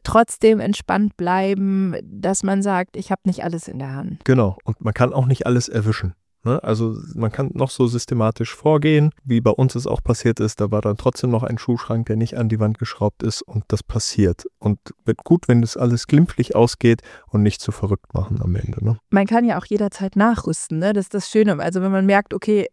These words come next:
Speaker 1: jetzt plötzlich wird da was gefährlich, was vorher nicht gefährlich ist, dann ist das ja nicht so ein, okay, bis zu dem Zeitpunkt muss alles fertig sein, sondern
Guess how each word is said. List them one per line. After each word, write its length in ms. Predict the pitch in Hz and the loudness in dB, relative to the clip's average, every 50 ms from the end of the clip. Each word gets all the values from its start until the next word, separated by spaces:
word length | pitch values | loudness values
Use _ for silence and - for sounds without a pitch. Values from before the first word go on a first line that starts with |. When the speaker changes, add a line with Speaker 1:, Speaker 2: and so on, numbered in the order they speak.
| _ - | _ -4
Speaker 1:
jetzt 340 | - 202 202 - - - - | -2 -2 -2 -4 -6 -8 -4
plötzlich 480 | 202 202 - - - 190 202 - - | -4 -4 -4 -4 -4 -4 -4 -4 0
wird 200 | 190 202 220 220 | 2 2 4 4
da 140 | - 220 202 | 4 2 2
was 180 | 185 180 180 - | 2 0 0 -2
gefährlich, 460 | - 190 - 220 214 208 208 208 - | -6 -6 -2 -2 -2 -2 -2 -4 -4
was 140 | 208 196 - | -6 -8 -6
vorher 220 | - 190 175 180 | -4 -2 0 0
nicht 180 | 190 220 233 - | 0 0 -2 -4
gefährlich 460 | 190 170 - 185 170 175 185 190 - | -4 -4 -2 -2 -2 0 -2 -4 -2
ist, 260 | 131 196 208 - - | -4 -4 -4 -2 -2
dann 120 | 196 185 - | -2 -2 -4
ist 140 | - - | -4 -6
das 140 | - 196 - | -6 -6 -2
ja 100 | 214 190 | -2 -2
nicht 180 | 185 196 196 - | -2 -2 -2 -2
so 100 | - 180 | -4 -4
ein, 100 | 180 170 | -4 -4
okay, 260 | 190 - - 202 185 | -4 0 2 4 4
bis 220 | 180 196 - - | 4 2 0 0
zu 100 | - 233 | -2 -2
dem 160 | 214 196 196 190 | -2 0 0 -2
Zeitpunkt 540 | - - 175 185 - - - 185 180 180 | -2 -2 -2 -2 -2 -4 -4 -4 -4 -4
muss 180 | 190 185 185 - | -4 -4 -4 -6
alles 220 | - - 180 185 | -6 -8 -8 -8
fertig 360 | - - 185 196 - 202 196 - | -8 -6 -6 -6 -4 -6 -6 -6
sein, 280 | - 165 160 170 180 | -4 -4 -4 -2 -2
sondern 320 | 180 175 170 175 170 170 | -2 -2 0 0 0 0